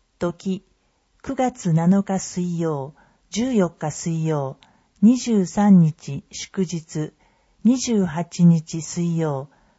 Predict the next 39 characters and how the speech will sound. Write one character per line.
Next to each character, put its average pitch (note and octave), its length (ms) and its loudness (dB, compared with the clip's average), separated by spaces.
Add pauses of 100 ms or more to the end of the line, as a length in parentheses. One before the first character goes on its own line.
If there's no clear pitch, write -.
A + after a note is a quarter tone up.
(200)
十 A#3 280 -2
時 F#3 140 0
か D#3 140 -2
ら C#3+ 160 -2
十 E3+ 260 0
五 D3 140 -2
時。 B2+ 240 -10 (840)
場 E3+ 180 -6
所、 G3+ 320 -2 (480)
リ F#3+ 120 2
サ C4 200 0
イ B3 80 -2
ク G3+ 140 0
ル D#3+ 100 2
の D3 120 4
森。 B2+ 360 -6 (840)
多 G#3 140 0
度 B3 160 0
町 E3+ 440 -2
力 A3 480 -4
尾 C#3 180 -6 (120)
あ G#3+ 100 0
ざ E3+ 180 -2
沢 F3 340 -4
地、 D#3+ 300 -10 (420)
四 A3+ 220 4
千 G#3+ 300 4
二 F#3+ 140 8
十 F3 240 -2
八。 - 560 -12 (840)
対 A#3 200 0
象、 G3+ 460 -2 (580)
桑 A#3+ 240 2
名 A#3+ 160 4
市、 D#3 340 -8 (340)
木 - 100 -10
曽 B3 140 2
岬 - 380 -4
町、 B2 360 -6